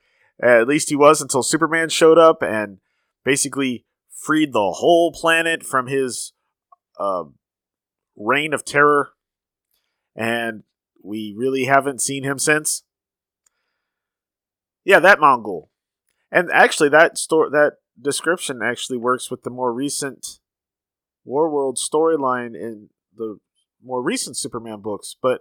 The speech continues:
I'm talking about the original time he saved Warworld back in the eighties during the Exile storyline. Anyway, we move into Action Comics number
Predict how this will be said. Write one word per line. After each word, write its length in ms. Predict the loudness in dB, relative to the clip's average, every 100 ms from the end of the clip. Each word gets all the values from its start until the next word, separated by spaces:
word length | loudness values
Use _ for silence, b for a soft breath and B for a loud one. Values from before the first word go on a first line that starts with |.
| -2
I'm 140 | 0
talking 220 | 4 2
about 260 | 2 -2 -2 -14
the 180 | -10
original 420 | -2 0 0 -2 -6
time 280 | -6 -8
he 320 | -10 -10 -10 -14 _ _ _ _
saved 520 | -10 -4 -2 -2 -6 -16 -4
Warworld 520 | 0 2 2 -2 -4 _ _ -2
back 280 | 0 0
in 100 | -6
the 120 | -12 -10
eighties 460 | -6 -6 -6 -10 -14
during 240 | -12 -10
the 160 | -8 -4
Exile 460 | -4 -4 -4 -2 -4
storyline. 540 | -6 -6 -6 -8 -14 _ _ _ _
Anyway, 920 | 2 4 6 4 2 0 0 0 -2 -10 _ _ -4
we 140 | -2
move 260 | 0 0 0
into 300 | 0 0 6
Action 320 | 6 4 -4
Comics 380 | 2 2 2 -4
number 200 | 0